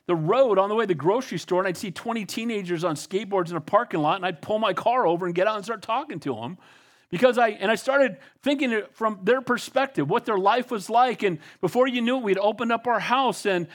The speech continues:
I'd come home from work, and there'd be fifteen teenagers in my pool, and we'd barbecue. Because what? I had a burden for these kids, 'cause I knew they were making a, they were an important,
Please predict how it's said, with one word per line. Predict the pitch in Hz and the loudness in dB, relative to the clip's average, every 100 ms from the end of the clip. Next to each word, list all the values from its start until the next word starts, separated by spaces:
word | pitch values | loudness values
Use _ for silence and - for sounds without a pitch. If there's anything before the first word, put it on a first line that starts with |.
| - | -2
I'd | 175 | -2
come | - 220 | 0 0
home | 226 | 0
from | 220 226 220 | -2 -2 0
work, | 277 269 202 | 2 2 -2
and | |
there'd | 190 | -4
be | 196 | -4
fifteen | 151 220 214 247 226 | -6 -6 -4 -6 -6
teenagers | - 240 233 214 190 | -4 -2 -4 -6 -6
in | 233 | -2
my | 233 | -2
pool, | 202 - 277 | -4 -4 -2
and | 233 | 0
we'd | 185 170 | -2 -4
barbecue. | 208 254 262 - 202 - - - _ | -2 -2 -2 -4 -4 -4 -12 -20 _
Because | 202 269 247 | 2 2 4
what? | 269 285 | 0 2
I | 220 | 4
had | 240 | 4
a | 226 | 2
burden | - 240 302 302 | 2 2 2 2
for | 202 | -2
these | 214 185 | -4 -8
kids, | - 311 339 151 127 - _ _ _ | -6 -2 0 0 -2 -12 _ _ _
'cause | 233 | 2
I | 262 | 2
knew | 240 294 | 4 2
they | 302 | 2
were | 226 | 0
making | 220 262 247 | 0 0 -2
a, | 214 - | -4 -2
they | |
were | 277 | 0
an | 247 | 0
important, | 247 - 294 285 226 | -4 -2 -2 -2 -4